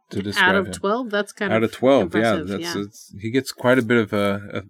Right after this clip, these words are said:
Speaker 2: Real estate.
Speaker 1: in the, uh, Book of Ecclesiastes. "And this is the man who has a hundred children. He lives many years." It says in verse six that, "And though he live a thousand years twice over." So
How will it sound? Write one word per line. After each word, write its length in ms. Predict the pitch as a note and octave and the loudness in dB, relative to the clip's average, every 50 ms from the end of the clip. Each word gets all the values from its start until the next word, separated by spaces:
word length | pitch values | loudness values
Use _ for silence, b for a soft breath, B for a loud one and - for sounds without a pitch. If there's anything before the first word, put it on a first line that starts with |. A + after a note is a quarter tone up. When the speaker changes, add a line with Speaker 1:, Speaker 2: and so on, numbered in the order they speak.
| _ - - - _ _ - | _ -20 -20 -20 _ _ -14
Speaker 2:
Real 200 | E3 E3+ F3 F3 | -12 -10 -10 -10
estate. 380 | F3 - - - E3 D#3+ - - | -12 -12 -12 -12 -12 -8 -6 -6
Speaker 1:
in 180 | - - G#2 G2 | -4 -2 0 0
the, 200 | G2 G2 G2 G2 | 2 2 2 2
uh, 60 | F#2+ | 0
Book 220 | F2+ F#2 G#2 - - | 0 -2 -2 -2 -2
of 80 | G#2+ | -2
Ecclesiastes. 920 | G#2 F#2 - A2 G#2 F2 D#2 D#2+ F#2 F#2+ F#2+ - - D2+ C2+ - - - b b b b b b b b b b b b _ | -2 0 0 0 0 0 0 -2 -2 -2 -4 -4 -8 -12 -12 -10 -12 -14 b b b b b b b b b b b b _
"And 160 | - A#2 A#2 A#2 | 0 2 6 6
this 200 | D#3+ F#3 - B3 | 6 6 6 4
is 100 | A#3 G3 | 4 4
the 80 | G3+ F3+ | 4 4
man 480 | D#3+ E3 E3+ F#3 G3 G3+ G3+ G3+ G#3 | 6 6 4 6 6 4 4 4 4
who 200 | E3+ D#3 F#3+ F#3 | 2 2 2 2
has 600 | D3+ D3+ D3 C#3 D3 D3+ D3+ D3+ C#3+ - - - - - - - | 2 2 0 2 2 2 0 0 -2 -6 -10 -12 -14 -16 -16 -14
a 60 | F#2 | -12
hundred 460 | - - B2 B2 B2 A#2 A#2 F#2+ E2+ | -4 -2 0 0 2 2 2 0 0
children. 800 | - - - C#3+ D3 D#3 D3+ D3+ D#3+ D#3 D#3 D#3 D#3 D#3 D#3 - _ _ _ _ _ _ _ _ _ | -4 -2 2 4 6 6 6 4 2 2 2 0 -4 -8 -10 -12 _ _ _ _ _ _ _ _ _
He 120 | - G#2 | -8 -6
lives 480 | F#2+ F#2+ G#2 B2+ C3+ C3+ C3+ C3 A#2+ - | -2 4 8 10 10 10 10 8 6 2
many 220 | B2+ C3+ C3 B2+ | 2 4 4 4
years." 580 | A#2+ A2 A2 A#2 C3 C#3 C#3+ C#3+ C#3+ C#3+ C3+ A2+ | 4 2 4 4 6 6 8 6 6 4 2 0
It 60 | F2+ | -4
says 280 | - - B2 A#2 A2 G#2+ | -2 0 2 2 2 2
in 180 | A2 G#2+ G2 - - A#2+ | 0 -2 -4 -4 -2 2
verse 220 | A#2 A#2+ A2+ - - | 4 4 4 4 6
six 300 | - C3+ C3+ C3+ - - | 6 6 6 4 2 -2
that, 240 | A#2 A2 G2 D2+ - _ - | -2 -2 -2 -2 -6 _ -2
"And 200 | B2 A#2 A2+ G#2 | 0 2 6 8
though 160 | B2 B2+ B2 | 8 8 8
he 120 | B2 B2+ | 8 6
live 160 | A#2 B2 B2 A2+ | 6 6 4 2
a 60 | A2+ | 2
thousand 680 | - - G2+ - A2+ B2+ C3 B2+ A2+ A2 A2 G#2 G2+ G#2+ | 0 0 -2 0 2 4 4 4 2 2 0 -2 0 2
years 200 | A2+ A2+ G#2+ G#2 - | 4 4 2 2 0
twice 340 | - - A#2 A2+ G#2 - | 0 2 2 2 2 2
over." 260 | A2+ A2+ G#2+ F#2+ C#2+ D2+ | 0 0 0 -2 -4 -8
So 140 | - - | -8 -12